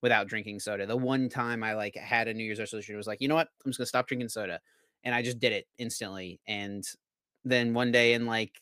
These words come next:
what, ten months, like, October or something like that, I was just like, "Hmm,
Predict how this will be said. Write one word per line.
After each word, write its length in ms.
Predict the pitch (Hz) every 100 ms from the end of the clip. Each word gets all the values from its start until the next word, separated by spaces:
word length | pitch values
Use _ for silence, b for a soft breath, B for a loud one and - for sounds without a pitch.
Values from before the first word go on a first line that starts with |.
| _
what, 240 | - 113 -
ten 160 | 117
months, 180 | 110 110
like, 140 | 113 110
October 480 | 110 - 113 117
or 40 | 117
something 220 | 127 123
like 160 | 120 117
that, 160 | 117
I 40 | 117
was 100 | 117
just 160 | 113
like, 380 | 120 110 - - _ _ _ _ _ -
"Hmm, 280 | 107 101